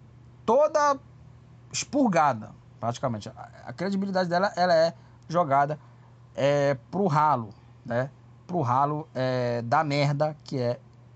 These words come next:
esse The Best, que é o prêmio aí, é, da fifa. Então,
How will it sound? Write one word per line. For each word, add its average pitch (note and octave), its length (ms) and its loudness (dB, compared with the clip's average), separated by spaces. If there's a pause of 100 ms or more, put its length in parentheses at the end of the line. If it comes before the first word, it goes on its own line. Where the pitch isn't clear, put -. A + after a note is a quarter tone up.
(300)
esse B2 340 -6
The C#3 100 0
Best, A#2+ 440 -4 (440)
que - 80 -10
é A#2+ 60 -2
o B2 80 -2
prêmio B2 320 -4
aí, A#2+ 340 -4
é, A2 520 -4
da A#2+ 160 0
fifa. A#2+ 420 -6 (1600)
Então, G3+ 460 2